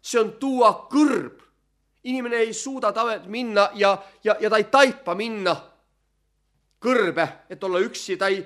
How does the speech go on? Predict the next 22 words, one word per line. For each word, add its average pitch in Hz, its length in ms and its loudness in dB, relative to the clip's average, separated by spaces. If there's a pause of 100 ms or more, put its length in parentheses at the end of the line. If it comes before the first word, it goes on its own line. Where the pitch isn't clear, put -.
(140)
ta 226 100 -2
ei 214 80 -6
taha 226 240 2
eralduda, 208 420 2
vaid 190 140 -4
nagu 190 160 -10
Schopenhauergi 190 720 -6
meile 185 160 -4
rääkis, 202 400 -4 (140)
ta, 302 160 0 (280)
ta 202 140 0
kardab 233 380 6
üksi 233 240 0
olemist, 226 320 4
ta 214 80 2
otsib 214 240 -4
seltskonda, 208 580 -2
aga 185 140 -2
tühist 240 340 -4
seltskonda. 196 640 -4 (1080)
Tuua 226 340 -2
kõrb 240 480 0